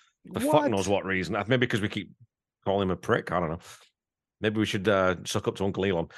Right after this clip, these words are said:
Speaker 1: But, uh, Gavin, or Black Pie, says, "Apologies, my Twitter feed, my Twitter does not want to show you on my feed. Absolute champion this. I can still remember my eleven-year-old self hearing this for the first time in nineteen eighty-three.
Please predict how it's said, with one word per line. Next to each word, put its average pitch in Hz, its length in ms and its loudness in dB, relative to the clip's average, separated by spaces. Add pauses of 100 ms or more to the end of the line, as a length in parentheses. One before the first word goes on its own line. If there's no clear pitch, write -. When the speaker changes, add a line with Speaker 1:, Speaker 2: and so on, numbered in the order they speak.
(280)
Speaker 1:
But, 104 120 6
uh, 107 140 4
Gavin, 131 540 2
or 78 100 -6
Black 90 200 -2
Pie, 113 180 2
says, 98 280 2
"Apologies, 117 420 2
my 98 120 0
Twitter 110 240 -2
feed, 104 300 -2
my 104 180 -2
Twitter 151 280 2
does 107 200 -6
not 110 260 0
want 107 220 -2
to - 60 -8
show 104 220 0
you 101 100 4
on 98 80 2
my 92 140 2
feed. 85 300 -4 (320)
Absolute 117 320 0
champion 92 380 -2
this. 107 260 -2 (220)
I 101 80 -6
can 98 100 -2
still 113 160 4
remember 104 260 4
my 92 140 4
eleven-year-old 107 560 2
self 95 300 0
hearing 95 240 0
this 87 120 -6
for - 80 -14
the 80 80 -8
first 107 320 0
time 90 240 0
in 85 100 -2
nineteen 87 320 -4
eighty-three. 78 520 -4